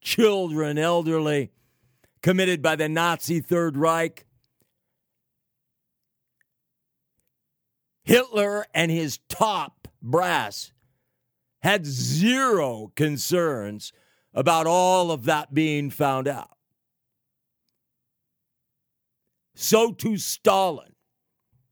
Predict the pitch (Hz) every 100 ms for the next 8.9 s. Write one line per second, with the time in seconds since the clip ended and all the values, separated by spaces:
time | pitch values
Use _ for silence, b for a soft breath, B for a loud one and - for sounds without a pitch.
0 | _ _ 135 151 156 180 185 90 _ _
1 | _ _ _ _ _ _ _ _ _ _
2 | _ _ _ _ _ _ _ _ _ _
3 | _ _ _ _ _ _ _ 120 156 170
4 | 180 - - 180 185 196 151 113 92 85
5 | - 95 55 - _ _ _ _ _ _
6 | _ _ _ _ _ _ _ _ _ _
7 | _ _ _ - 208 233 240 233 226 196
8 | 226 - 226 - 226 254 240 104 62